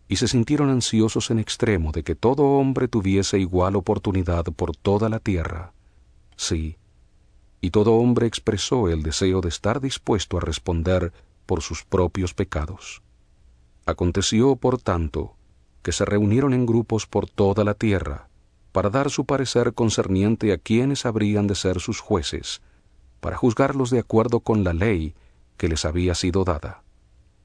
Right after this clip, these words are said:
Y se alegraron en extremo a causa de la libertad que se les había concedido. Y aumentó el amor que sentían por Mosía. Sí,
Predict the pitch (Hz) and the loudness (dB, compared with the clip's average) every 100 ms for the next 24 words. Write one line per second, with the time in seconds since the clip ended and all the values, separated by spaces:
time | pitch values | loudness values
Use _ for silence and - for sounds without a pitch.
0 | _ 95 - 90 87 87 92 107 120 120 | _ -8 -2 0 0 0 2 0 0 0
1 | 120 - - 104 85 78 78 - 85 87 | -2 -4 -2 0 0 0 -2 -2 0 0
2 | - 87 85 85 82 80 - 90 85 80 | 0 0 0 -2 -2 -6 -2 0 0 -4
3 | 82 90 82 - 82 85 80 - 80 - | -4 -2 -2 -2 -2 -2 -2 -2 -4 -2
4 | 82 78 - 87 _ _ _ _ _ _ | -4 -4 -8 -14 _ _ _ _ _ _
5 | _ _ - 92 80 87 95 92 113 113 | _ _ -4 0 2 2 0 2 2 6
6 | 110 110 107 98 95 87 95 - 90 90 | 4 4 2 2 0 -2 -4 -2 -2 0
7 | 85 78 76 80 78 73 - 76 76 - | -2 -2 -2 -2 -2 -4 -6 -6 -8 -14
8 | _ _ _ _ _ _ _ - - 78 | _ _ _ _ _ _ _ -6 -2 -2
9 | 73 | -4